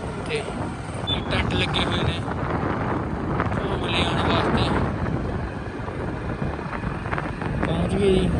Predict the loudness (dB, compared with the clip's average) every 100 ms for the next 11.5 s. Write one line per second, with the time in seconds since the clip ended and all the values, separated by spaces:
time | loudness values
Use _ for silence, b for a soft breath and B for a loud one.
0 | 2 2 0 0 -2 0 0 2 2 6
1 | 6 6 6 6 8 8 8 6 6 6
2 | 6 6 8 8 8 6 6 6 4 4
3 | 4 6 8 8 8 8 8 8 8 8
4 | 10 10 8 8 8 10 10 8 6 4
5 | -2 -6 -4 -2 0 0 2 4 6 6
6 | 8 6 6 4 4 4 2 2 2 2
7 | 0 -6 -6 -2 2 6 8 6 4 -6
8 | -6 -8 -8 -10 -10 -12 -12 -12 -12 -10
9 | -8 -8 -10 -12 -12 -12 -10 -10 -10 -8
10 | -8 -6 -4 -4 -4 -6 -6 -6 -6 -6
11 | -4 -2 0 2 0